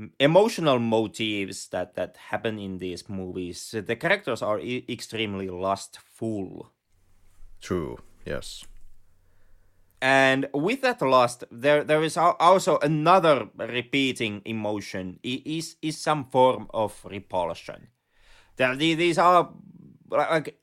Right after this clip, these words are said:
Speaker 1: all these films, or most of them, not all, I, I would count Night Flight out here.
Speaker 2: Well,
Speaker 1: Uh, no, no, no, White Knight. White Knight.
Speaker 2: White Knight, yeah.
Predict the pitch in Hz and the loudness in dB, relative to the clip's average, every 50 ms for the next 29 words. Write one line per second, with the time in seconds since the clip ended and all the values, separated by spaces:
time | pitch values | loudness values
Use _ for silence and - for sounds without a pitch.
0 | _ _ - 190 226 247 240 208 214 196 160 - - 160 147 143 139 135 123 - | _ _ 4 6 6 6 6 4 2 0 -2 -2 -2 -4 -2 -2 -4 -4 -6 -8
1 | - - - - - - - - - - - - - - _ _ _ _ _ _ | -10 -12 -12 -12 -14 -14 -16 -16 -16 -16 -18 -18 -20 -20 _ _ _ _ _ _
2 | _ _ _ _ _ _ _ _ _ _ _ _ _ _ - - 147 160 165 165 | _ _ _ _ _ _ _ _ _ _ _ _ _ _ 2 4 4 6 4 2
3 | 165 175 214 269 294 247 - - - - 139 120 117 - 120 110 101 98 110 131 | 4 4 4 6 4 2 0 -2 -2 0 0 0 0 -2 -4 -4 -4 -4 -6 -6
4 | 147 147 _ - 123 120 107 95 92 90 90 90 90 - - 73 107 120 - - | -6 -6 _ -2 0 0 2 0 -2 -4 -6 -10 -14 -12 -6 -4 -2 -2 0 0
5 | 147 143 147 - - 135 120 107 - _ - 110 107 107 107 107 104 98 - _ | -2 -2 -2 -2 0 0 0 -2 -4 _ -10 -6 -4 -4 -2 -4 -4 -8 -12 _
6 | - 82 85 87 92 - _ _ - 78 85 - - - _ - - - - - | -10 -8 -8 -8 -10 -14 _ _ -10 -10 -10 -10 -10 -14 _ -16 -14 -14 -14 -14
7 | - - - _ _ _ _ _ _ _ _ - 95 101 107 110 113 117 113 110 | -16 -18 -20 _ _ _ _ _ _ _ _ -4 -2 -2 -2 -2 -2 -2 0 0
8 | 110 107 101 101 - - - 92 - - 131 139 143 131 123 - 143 135 131 127 | 0 0 0 -2 -6 -10 -20 -18 -10 -2 2 4 4 4 4 2 2 2 2 2
9 | 127 113 104 98 87 110 110 120 151 175 170 - - _ _ _ _ - 120 113 | 2 0 0 -2 -6 -2 2 4 4 4 2 0 -6 _ _ _ _ -8 -4 0
10 | 110 110 107 95 82 - - - - - _ _ _ _ _ - 120 139 151 143 | 0 0 0 0 -4 -8 -16 -20 -20 -20 _ _ _ _ _ 0 2 2 2 0
11 | _ - 110 104 104 101 90 92 95 85 - - 85 78 76 - - - 73 73 | _ -6 -6 -4 -2 -2 0 0 0 -2 -2 -6 -8 -10 -10 -10 -12 -12 -12 -12